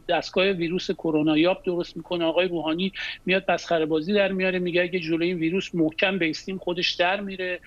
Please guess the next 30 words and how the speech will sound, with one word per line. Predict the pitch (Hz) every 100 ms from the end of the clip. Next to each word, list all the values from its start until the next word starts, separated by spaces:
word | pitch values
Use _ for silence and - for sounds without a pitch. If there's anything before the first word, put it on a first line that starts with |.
| - - -
یعنی | 214 247
سعی | - 208 240 240
می‌کنن | 233 220 233 220 220
در | 196 175
شرایطی | - 175 165 170 196 190
که | 196
بحران | 165 165 160 185 208
اقتصادی | 196 - - 160 175 160 196
وجود | 214 156 156 -
داره، | 156 151
سوء | 143 - 208 214 -
مدیریت | 202 165 156 165 165 160 185 185 208 208 - - -
درونی | 175 170 175 175 233
وجود | 220 156 180 -
داره، | 185 190 240
همه | 196 208 233
چیز | - 233 233
رو | 233
عادی | 208 190 - 226
جلوه | 175 139 135
بدن | 120 110 - - - - - - -
و |
از | 190 214
جمله | 208 208 208 202 202 196
خب، | - 180 - 175 170 165
مثلاً | 156 190 170
مدارس | 180 165 165 180
هم | 190 170
باز | 175 175
بکنن. | 165 - 160 160